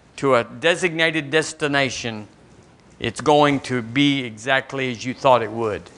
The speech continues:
So, uh, we said Sunday that your life potential, how they're gonna, what, what are they gonna put on? Well, they're not putting anything on our gravestone because we're going up, but, uh, did y'all listen to Joe Morris today?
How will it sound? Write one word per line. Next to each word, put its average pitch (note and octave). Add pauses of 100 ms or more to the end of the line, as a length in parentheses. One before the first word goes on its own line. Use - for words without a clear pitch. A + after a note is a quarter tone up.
(1080)
So, C3
uh, A2+ (2500)
we C3+
said C#3
Sunday D#3
that B2+ (280)
your A#2
life C#3+
potential, D#3 (680)
how D#3+
they're F#3
gonna, F#3 (120)
what, F3+
what G3
are B3
they G#3
gonna D#3+
put G3
on? G#3 (240)
Well, B2+
they're C3+
not C#3
putting C#3
anything B2
on A#2+
our A#2+
gravestone G#2+
because G#2+
we're A#2+
going A2
up, G#2
but, F2 (600)
uh, G2 (300)
did A2
y'all D3
listen D#3+
to -
Joe D#3+
Morris D#3+
today? F#2